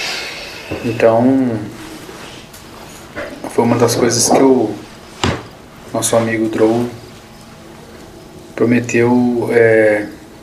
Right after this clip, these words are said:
se vingar, né? Se vingar não, é, fazer justiça. Então é, é importante a gente saber se ele tá vivo ainda.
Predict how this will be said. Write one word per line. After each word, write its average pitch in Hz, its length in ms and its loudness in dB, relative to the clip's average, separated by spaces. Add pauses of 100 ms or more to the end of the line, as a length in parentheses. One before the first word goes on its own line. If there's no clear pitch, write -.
(760)
se - 200 -8
vingar, 113 400 4
né? 113 100 0
Se 135 140 0
vingar 135 260 4
não, 110 260 -2 (140)
é, 107 260 -2
fazer 117 280 2
justiça. - 540 -2 (1300)
Então 127 160 -2
é, 127 220 -2
é 143 80 4
importante 135 560 0
a - 40 -8
gente 117 140 -8
saber 113 280 0
se - 100 -4
ele - 80 -6
tá - 200 -6
vivo 107 280 -12
ainda. - 180 -10